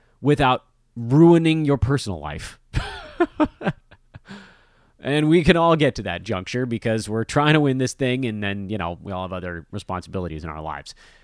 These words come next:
So that's a little bit more on bucket methodology. Let's talk about where we left off yesterday. We had done what I believe to be buckets one, two, and three. Bucket one was Nikola Jokic by himself. Bucket two was Steph Curry by himself.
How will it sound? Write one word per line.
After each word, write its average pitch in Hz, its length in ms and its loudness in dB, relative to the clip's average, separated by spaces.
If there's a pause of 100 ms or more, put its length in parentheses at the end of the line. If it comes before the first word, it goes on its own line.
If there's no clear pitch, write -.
(580)
So 233 260 8
that's 285 180 8
a - 20 4
little 294 140 4
bit 277 100 6
more 220 220 8
on 196 140 6
bucket 180 240 8
methodology. 143 720 4
Let's 269 260 6
talk 254 320 6
about 151 360 6
where 139 160 2
we 147 100 0
left 107 260 0
off 110 200 2
yesterday. 113 380 2
We 110 120 2
had 123 140 4
done 165 240 4
what 135 100 4
I 165 140 6
believe 202 280 2
to 160 60 -6
be 147 140 4
buckets 131 400 0
one, 139 340 0
two, 156 300 0
and 127 240 -2
three. 117 180 -4
Bucket 123 300 0
one 147 340 6
was 165 160 4
Nikola 127 340 -2
Jokic 131 380 0
by 123 160 0
himself. 139 560 -2
Bucket 113 320 -4
two 262 280 0
was 160 200 2
Steph - 400 -2
Curry 196 340 2
by 85 200 -4
himself. 82 520 -4